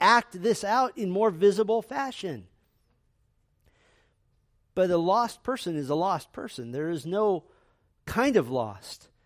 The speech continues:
and there's no almost saved. And so we pray for them because God says, "This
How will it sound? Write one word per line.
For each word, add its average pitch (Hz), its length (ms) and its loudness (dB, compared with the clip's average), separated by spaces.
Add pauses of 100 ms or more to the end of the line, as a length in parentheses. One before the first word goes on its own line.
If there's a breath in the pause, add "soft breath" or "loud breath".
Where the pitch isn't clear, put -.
(300)
and 170 140 -4
there's 165 140 -2
no 196 340 2
almost 185 580 0
saved. 165 500 -8 (1800)
And 147 100 -14
so 180 160 -2
we 170 140 0
pray 254 320 0
for 170 200 -2
them 165 380 -2 (480)
because 180 320 -2
God 185 400 4
says, 165 540 0
"This 170 580 2